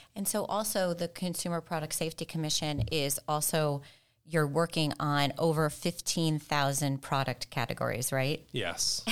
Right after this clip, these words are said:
Speaker 1: <laughs>
Speaker 2: That's tremendous
Speaker 1: That's a
Speaker 2: amount.
Speaker 1: lot. <laughs> And I know you said that it's small, so it must be challenging.
Speaker 2: Yeah, absolutely. It is tremendously challenging. So fifteen thousand product categories,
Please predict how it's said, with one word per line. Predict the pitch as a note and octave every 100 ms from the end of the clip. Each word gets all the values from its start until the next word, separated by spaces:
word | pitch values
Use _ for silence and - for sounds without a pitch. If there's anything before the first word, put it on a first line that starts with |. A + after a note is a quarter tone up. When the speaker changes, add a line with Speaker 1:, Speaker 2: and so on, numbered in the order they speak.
| - -
Speaker 1:
<laughs> | - -
Speaker 2:
That's | - -
tremendous | - C#3 B2 B2 B2+ B2+ B2+ A#2
Speaker 1:
That's | A3 E3+ -
a | E3+
Speaker 2:
amount. | E3+
Speaker 1:
lot. | D#3+ D3+ -
<laughs> | A#3 A3+ - G#3+ - F3+ - - - -
And | F#3 F#3
I |
know | E3+
you | E3 E3
said | F3 D3
that | D3
it's | C#3+ -
small, | - C#3 A#2+ B2+
so | - D3+ C3+ C#3
it |
must | D3 D3 - -
be | C#3+ C#3 C3+ - _ _
challenging. | - F3 D3+ C#3 C3+ - D#3 _ _ _ _ _ _ _ _
Speaker 2:
Yeah, | E3 D3+
absolutely. | C#3 C#3+ - B2+ C3+ G2 -
It | B2+
is | B2
tremendously | - C3+ A#2 B2 A#2 A2
challenging. | G2+ A2 G2 G2 G2 G2
So | A2
fifteen | D#3+ D#3 D#3+ D3
thousand | B2+ A#2 B2
product | - A2 G#2
categories, | - - C3 C#3 C#3+ C#3+ C#3+ C#3+